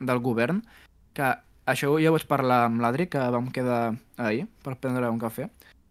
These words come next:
que és que el Kizaru necessita per mi un motiu per fer el que fa, perquè això de ser un engranatge del govern em sembla com de ser un fill de puta,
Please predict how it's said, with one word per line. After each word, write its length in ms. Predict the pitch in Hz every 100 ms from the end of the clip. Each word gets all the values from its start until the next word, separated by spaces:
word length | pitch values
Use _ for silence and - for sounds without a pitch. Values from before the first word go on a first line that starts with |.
| _ -
que 80 |
és 80 | 151
que 180 | 147 135 -
el 160 | 139
Kizaru 320 | 135 147 160 214
necessita 440 | 202 170 156 190
per 140 | 180 143
mi 160 | 123 -
un 140 | 147
motiu 500 | 165 175 131 127 180 - _ _ _ _ _ _ _
per 440 | 135 127 120 120 -
fer 240 | - 143
el 100 | 151
que 120 | - 123
fa, 280 | 131 110 120
perquè 220 | 135 135
això 140 | 139 151
de 80 | 214
ser 140 | -
un 80 | 151
engranatge 540 | 156 147 143 135 127 127
del 160 | 123
govern 420 | 120 117 127 185 - _ _ _ _ _
em 160 | 143 135
sembla 340 | - 151 196 208
com 320 | 160 127 113 -
de 160 | 135
ser 120 | 135 151
un 60 |
fill 160 | 185 185
de 100 | 123
puta, 360 | 107 165 117